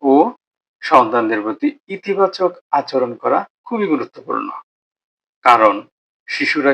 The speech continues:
কিন্তু বড়দের আচরণ থেকে সবচেয়ে বেশি শিখে থাকে। আশা করছি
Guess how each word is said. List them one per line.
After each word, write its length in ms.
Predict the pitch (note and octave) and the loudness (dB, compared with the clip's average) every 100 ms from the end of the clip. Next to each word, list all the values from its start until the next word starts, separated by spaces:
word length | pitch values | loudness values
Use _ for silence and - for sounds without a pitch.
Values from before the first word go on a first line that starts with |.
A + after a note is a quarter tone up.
| C3+ | 0
কিন্তু 260 | D3 C3 G#3+ - A2+ A2 | -6 -6 -6 -6 -10 2
বড়দের 400 | A#2+ B2+ A#2 A2+ - C#3+ | 4 4 2 -6 -2 0
আচরণ 320 | C#3+ D#3 C#3 B2+ - | 0 0 0 0 -6
থেকে 220 | C3 F3+ G#3 _ _ _ - | -10 -8 -10 _ _ _ -6
সবচেয়ে 840 | - F3 E3 - _ - D#3 C3+ A2 | 0 2 2 0 _ 0 2 2 4
বেশি 280 | A#2+ - E3+ A3 _ _ _ _ _ - | 2 2 -4 -8 _ _ _ _ _ -10
শিখে 340 | - C3+ C3 C3 | -6 -6 -6 -10
থাকে। 260 | - - - - _ _ _ _ - | -14 -14 -16 -16 _ _ _ _ -8
আশা 200 | - C3+ | -2 -2
করছি 240 | C3+ - | -2 -4